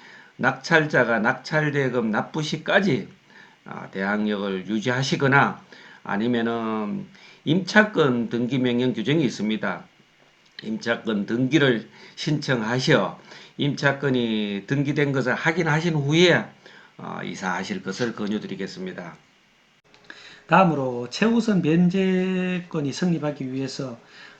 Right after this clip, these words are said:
Speaker 2: 어, 임차 보증금이 일정 금액 이내의, 어, 소액 임차인에 해당하여야만 한다고, 어, 되어 있습니다. 아, 본 도표는,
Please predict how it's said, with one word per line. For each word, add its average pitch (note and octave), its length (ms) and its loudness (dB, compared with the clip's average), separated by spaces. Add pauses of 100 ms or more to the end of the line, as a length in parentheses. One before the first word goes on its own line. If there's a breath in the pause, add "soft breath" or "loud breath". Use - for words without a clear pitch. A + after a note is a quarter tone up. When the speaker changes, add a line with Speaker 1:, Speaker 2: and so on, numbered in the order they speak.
Speaker 2:
어, B2 160 -8
임차 G3+ 580 2
보증금이 D3 580 0
일정 F#3 520 2
금액 E3+ 280 0
이내의, D3 720 -2 (480 loud breath)
어, A#2 260 -8
소액 G3 480 2
임차인에 C#3+ 840 -2
해당하여야만 C#3 640 0
한다고, A#2+ 640 -6 (480 loud breath)
어, A#2 260 -6
되어 C3 200 -2
있습니다. A#2+ 640 -6 (600 loud breath)
아, A#2+ 680 -10
본 F3+ 240 6
도표는, D#3 640 0